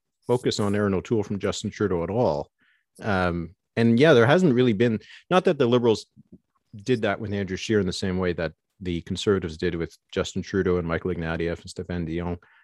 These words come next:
of framing him before, you know, he was able to frame himself. But, uh, you know, Erin O'Toole remains, I think, a, an empty vessel for a lot of people. They don't really know much about him. And it doesn't feel like the Liberals are taking a lot of efforts to try to fill that empty vessel all that much.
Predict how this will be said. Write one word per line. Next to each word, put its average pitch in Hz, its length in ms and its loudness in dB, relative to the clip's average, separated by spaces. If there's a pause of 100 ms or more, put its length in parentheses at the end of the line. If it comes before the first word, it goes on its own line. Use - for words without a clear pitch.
(140)
of 92 100 -4
framing 110 460 4
him 98 200 2
before, 92 680 0 (180)
you 87 60 -6
know, 85 100 -4
he 90 120 -6
was 92 120 -2
able 101 180 2
to 92 60 -6
frame 95 200 0
himself. 87 560 0
But, 92 180 -4 (560)
uh, - 220 -6
you 117 100 -2
know, 104 100 -2
Erin 139 220 4
O'Toole 127 260 4
remains, 117 440 6
I 95 60 4
think, 101 260 -4
a, 85 240 -2 (440)
an 107 100 2
empty 110 240 2
vessel 104 320 0
for 104 140 -2
a 95 40 0
lot 95 160 0
of 87 80 -12
people. 107 240 -4
They 78 60 -8
don't 107 180 -2
really 95 200 -2
know 95 200 -2
much 101 220 -4
about 98 280 0
him. 65 200 -6 (120)
And 95 440 -4
it 107 100 -8
doesn't 170 340 2
feel 170 360 2
like 110 180 2
the 113 60 -4
Liberals 107 340 0
are 101 60 0
taking 113 400 -4
a - 20 2
lot 104 140 2
of 92 100 -4
efforts 98 300 -4
to 98 100 -20
try 104 160 -4
to 92 60 -4
fill 110 320 0
that 90 200 -2 (460)
empty 87 220 -8
vessel 82 360 -6
all 76 120 -8
that 76 180 -12
much. - 320 -16